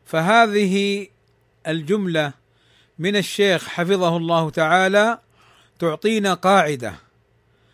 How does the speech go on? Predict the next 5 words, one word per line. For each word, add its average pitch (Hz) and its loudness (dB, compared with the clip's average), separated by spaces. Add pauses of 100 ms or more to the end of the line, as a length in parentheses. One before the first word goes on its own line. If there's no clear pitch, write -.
(160)
علمية 190 0 (460)
في 165 -6
طلب 202 4
العلم، 147 -2 (1300)
أن 175 -2